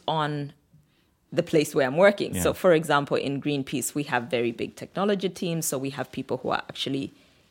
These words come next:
Speaker 1: in different places. And it doesn't have to be the technology team.
Speaker 2: Mm-hmm.
Speaker 1: I always say the technology team can provide the infrastructure, can help design the solution,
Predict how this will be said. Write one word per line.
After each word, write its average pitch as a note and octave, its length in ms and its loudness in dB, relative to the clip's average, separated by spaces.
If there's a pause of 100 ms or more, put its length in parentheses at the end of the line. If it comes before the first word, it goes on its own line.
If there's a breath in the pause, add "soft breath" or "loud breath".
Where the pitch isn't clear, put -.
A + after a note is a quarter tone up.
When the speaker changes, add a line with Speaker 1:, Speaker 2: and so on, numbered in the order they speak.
(120)
Speaker 1:
in D3+ 160 2
different C3 380 -2
places. - 460 -8 (360 loud breath)
And G3+ 100 6
it F#3 80 4
doesn't G#3+ 260 0 (140)
have G#3+ 160 -6
to - 80 -6
be D#3 100 -2
the C#3+ 100 -2
technology C#3 580 -4
team. A2 340 -8 (220)
Speaker 2:
Mm-hmm. E2 340 -6
Speaker 1:
I D#3 120 0
always F#3+ 340 2
say F#3 140 0
the F3 100 0
technology F#3 560 -2
team E3+ 280 -4
can D#3+ 180 -6
provide C#3+ 380 -4
the - 100 -12
infrastructure, G#3 640 -4
can E3+ 160 -8
help D#3 280 -6
design D#3 360 -4
the E3+ 80 -4
solution, F3 560 -2